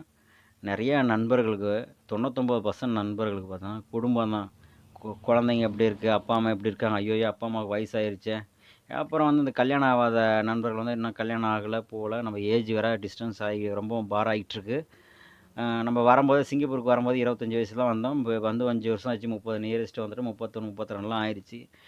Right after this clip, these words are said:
இப்ப நம்ம பொண்ணு பார்க்கணும், இன்னும் கடன் அடையல, போகல, வரல. இப்படி பல சுமைகள், மன உளைச்சல்ல தான் இங்க அலைஞ்சுக்கிட்டு இருப்பாங்க. அப்படிங்கும்போது,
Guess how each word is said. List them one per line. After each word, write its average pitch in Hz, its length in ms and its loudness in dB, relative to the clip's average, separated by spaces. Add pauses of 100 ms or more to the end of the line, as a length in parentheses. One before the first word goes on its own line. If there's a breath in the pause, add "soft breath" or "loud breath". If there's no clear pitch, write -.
(120 loud breath)
இப்ப - 220 -8
நம்ம 107 160 -4
பொண்ணு 120 280 0
பார்க்கணும், 117 320 -2
இன்னும் 120 180 -4
கடன் 110 280 -2
அடையல, 104 400 -6
போகல, 113 340 -6
வரல. 107 280 -8
இப்படி 113 340 -12 (100)
பல 110 300 -2
சுமைகள், 120 480 -8 (120)
மன 123 280 0
உளைச்சல்ல 131 500 -4
தான் 127 140 -4
இங்க 113 120 -6
அலைஞ்சுக்கிட்டு 110 400 -6
இருப்பாங்க. 92 300 -12 (580 loud breath)
அப்படிங்கும்போது, 113 840 0